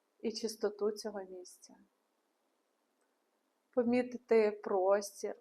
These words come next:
в якому немає нічого зайвого.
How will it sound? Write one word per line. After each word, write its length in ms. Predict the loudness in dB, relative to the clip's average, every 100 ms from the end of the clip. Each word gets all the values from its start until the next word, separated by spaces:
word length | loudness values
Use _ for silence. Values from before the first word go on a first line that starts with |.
| _ _ _ _ _ _ _ _ _ _ _ _ _ _ _ _ _
в 20 |
якому 360 | -6 0 0 0
немає 360 | -4 -4 -4 -4
нічого 500 | -14 -8 -6 -4 -6
зайвого. 680 | -6 -8 -8 -14 -20 -20